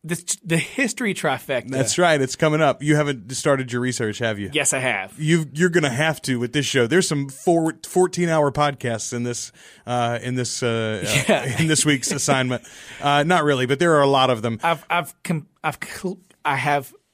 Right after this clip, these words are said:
Speaker 1: I can't talk tonight, man.
Speaker 2: Yeah, that's a really important thing for a podcaster.
Speaker 1: Yeah, it's been a struggle.
Speaker 2: <laughs>
Speaker 1: Uh, it is late, and I have worked all day. I have completely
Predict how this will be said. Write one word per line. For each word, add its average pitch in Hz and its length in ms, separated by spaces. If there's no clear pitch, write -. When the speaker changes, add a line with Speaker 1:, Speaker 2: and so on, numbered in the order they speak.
Speaker 1:
I 202 140
can't 160 340
talk 139 320
tonight, 107 320
man. 104 340
Speaker 2:
Yeah, 143 320
that's 156 220
a 156 40
really 156 280
important 135 380
thing 127 200
for 113 140
a 107 40
podcaster. 117 200
Speaker 1:
Yeah, 151 340
it's 143 200
been 196 120
a 175 60
struggle. 139 500
Speaker 2:
<laughs> 151 200
Speaker 1:
Uh, 139 220
it 160 140
is 165 200
late, 143 440
and 139 140
I 131 40
have 135 260
worked 131 260
all 135 240
day. 123 420
I 143 80
have 143 240
completely 123 1200